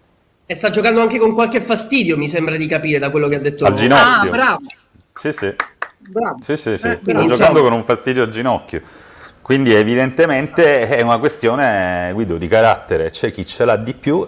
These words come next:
Speaker 2: e, e c'è chi ce l'ha di meno. Infatti, secondo me, queste nove, ultime nove partite, oltre a, eh, essere importanti per capire se il Palermo può entrare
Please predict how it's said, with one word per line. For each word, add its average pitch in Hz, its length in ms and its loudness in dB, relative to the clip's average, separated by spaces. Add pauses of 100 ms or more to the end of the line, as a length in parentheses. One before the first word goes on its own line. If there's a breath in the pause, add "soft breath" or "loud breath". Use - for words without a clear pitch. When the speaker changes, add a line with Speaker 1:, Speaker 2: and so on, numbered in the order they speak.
(120)
Speaker 2:
e, 107 280 -2
e 110 60 -6
c'è - 160 -2
chi 151 100 -2
ce - 140 -2
l'ha 104 80 4
di 110 120 2
meno. 110 160 0
Infatti, - 340 0
secondo 160 500 2
me, 90 380 0 (720 loud breath)
queste - 360 4
nove, 127 280 4
ultime 127 460 -4
nove 107 180 0
partite, 98 460 -2
oltre 135 420 2
a, 123 340 2
eh, 92 520 -8
essere 127 260 -6
importanti 113 500 -6
per 92 140 -4
capire 107 540 -2
se - 120 -6
il 90 60 -2
Palermo 110 380 0
può 90 100 -2
entrare 107 420 2